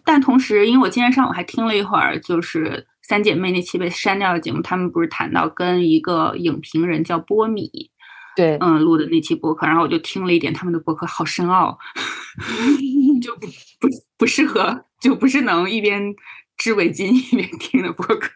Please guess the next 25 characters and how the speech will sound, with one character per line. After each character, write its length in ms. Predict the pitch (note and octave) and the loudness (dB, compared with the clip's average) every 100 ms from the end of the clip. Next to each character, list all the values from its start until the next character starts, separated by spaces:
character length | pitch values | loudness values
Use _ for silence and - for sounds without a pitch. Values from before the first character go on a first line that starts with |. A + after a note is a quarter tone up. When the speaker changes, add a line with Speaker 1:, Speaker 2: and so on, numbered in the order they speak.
| _ - - - - - _ - | _ -10 -8 -10 -16 -20 _ -4
Speaker 1:
嗯， 400 | G#3+ G#3 G#3 G#3 | -2 -2 -4 -2
Speaker 2:
对。 160 | E3 | 0
Speaker 1:
就 120 | D3+ | 2
是 80 | C4+ | 4
因 60 | C#4+ | 2
为 60 | |
他 180 | D#4 D#4+ | 2 -2
谈 420 | E4 - F3+ G3 A#3 | -2 -2 0 0 -2
那 160 | A#3 | -2
个， 80 | G#3+ | -4
他 200 | - C4+ | -2 -2
谈 340 | B3+ E3+ F3+ G#3+ | -2 -4 -4 -6
那 80 | |
个 80 | G#3 | -4
戛 160 | A3+ A#3 | -2 0
纳 100 | A#3+ | 0
电 180 | B3 D#3 | -2 -2
影 60 | |
节 240 | - - - | -6 -10 -8
什 140 | - | -8
么 120 | - | -8
之 140 | - - | -10 -10
类 180 | G#2 G#2 | -10 -10
的 100 | |
嘛。 120 | D#2 | -12